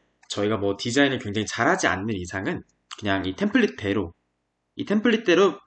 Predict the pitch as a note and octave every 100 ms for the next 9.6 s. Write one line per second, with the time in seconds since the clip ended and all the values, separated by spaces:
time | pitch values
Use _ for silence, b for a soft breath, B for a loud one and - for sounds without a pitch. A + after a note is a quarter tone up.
0 | - G#2 G2+ G2 F2 E2+ B2 - G#2+ F2
1 | E2+ - F2 b b - - A#2+ - F#3+
2 | F#3 F3+ B2+ G#2+ A#2+ F3 E3+ - F#2+ F2+
3 | G#3 - _ _ - B2 E3+ G3+ F3+ F#3+
4 | F3 - - C3+ B2 - A2+ F#2+ E2+ G2+
5 | F3 - _ - B B B B B -
6 | G2 G2+ G#2 A2 G#2+ - D#3+ G#2 G#2 A#2+
7 | F3 - - F3 E3 D#3+ F3 - F3+ F3
8 | D3 E3 A2+ - B2 D3 D#3 - D#3+ C#3+
9 | F#2+ F2+ - F2 A2